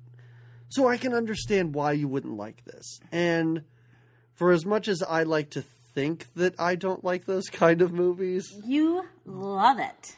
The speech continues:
Speaker 1: deep down in a level that I don't tell people about, you know, like, if Predator's on T V,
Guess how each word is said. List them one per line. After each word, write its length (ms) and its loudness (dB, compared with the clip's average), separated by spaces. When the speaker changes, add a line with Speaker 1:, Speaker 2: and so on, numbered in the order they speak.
Speaker 1:
deep 400 2
down 720 4
in 200 -4
a 80 -2
level 600 -4
that 280 -6
I 440 -2
don't 400 -2
tell 340 -2
people 460 -6
about, 440 -6
you 120 -4
know, 240 0
like, 380 -4
if 300 -6
Predator's 560 -2
on 220 0
T 180 -2
V, 220 -2